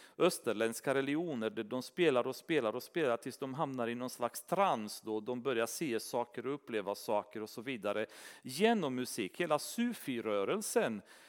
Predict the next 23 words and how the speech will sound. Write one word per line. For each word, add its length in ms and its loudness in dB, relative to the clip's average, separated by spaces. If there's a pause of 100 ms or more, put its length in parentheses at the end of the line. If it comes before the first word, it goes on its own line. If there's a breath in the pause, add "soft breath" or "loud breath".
(160 loud breath)
i 140 -2
vissa 320 -2
muslimska 720 -2
kretsar 760 0
fungerar 540 2
på 140 -4
exakt 360 -2
samma 320 0
sätt. 360 0
De 380 -2 (340 loud breath)
dansar 640 4
och, 500 0
eh, 640 4
ropar 640 0
ord 420 -4 (260)
under 320 -2
musikrytmer 1600 -2
tills 440 0
de 180 -2
hamnar 420 0
i 80 -2
en 140 -4
trans. 600 -4